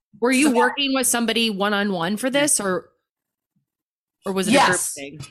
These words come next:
Speaker 1: Okay.
Speaker 2: Yes. Yeah. Yep.
Speaker 1: And is it people that have been trained underneath Peter Levine, or what is it?
Speaker 2: Yes, it's,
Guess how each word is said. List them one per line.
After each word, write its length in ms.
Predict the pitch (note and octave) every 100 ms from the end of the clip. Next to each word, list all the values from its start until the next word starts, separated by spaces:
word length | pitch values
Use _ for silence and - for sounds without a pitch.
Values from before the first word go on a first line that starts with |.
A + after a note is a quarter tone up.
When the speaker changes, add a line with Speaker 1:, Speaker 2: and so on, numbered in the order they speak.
| -
Speaker 1:
Okay. 120 | G#3+
Speaker 2:
Yes. 420 | D3+ D#3 - - _ _ _ _
Yeah. 420 | A3+ A#3 - - - _ _ _ -
Yep. 140 | A#3
Speaker 1:
And 80 | C4
is 100 | B3+
it 100 | -
people 260 | C#4+ D4+ C#4
that 140 | C4+
have 80 | B3
been 160 | A3+ A#3
trained 480 | - G#3+ A3 B3 B3+
underneath 500 | C4+ C#4+ D4+ D#4 -
Peter 240 | D4+ D#4+
Levine, 380 | D#4+ D#4 E4+ E4+
or 80 | B3+
what 180 | A3 G#3
is 160 | F#3+
it? 200 | C3 C3 _ _ _ A3
Speaker 2:
Yes, 680 | C4+ C#4+ F#3+ - - - -
it's, 380 | C4 - -